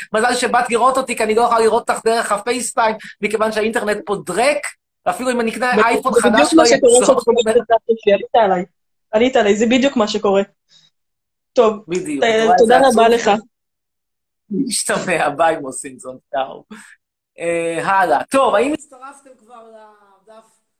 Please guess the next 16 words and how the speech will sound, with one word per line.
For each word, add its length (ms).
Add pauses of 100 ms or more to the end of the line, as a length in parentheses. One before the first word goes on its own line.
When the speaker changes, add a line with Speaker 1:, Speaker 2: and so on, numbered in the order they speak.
(380)
Speaker 1:
לדף 420
שלנו 400
פה? 140
בוא 100
נראה 220
אם 180
השתנו 300
דברים. 460
אמרתי 320
שאני 260
רוצה 180
לראות 280
שאנשים 340
מצטרפים. 760 (540)
בוא 180
נראה. 380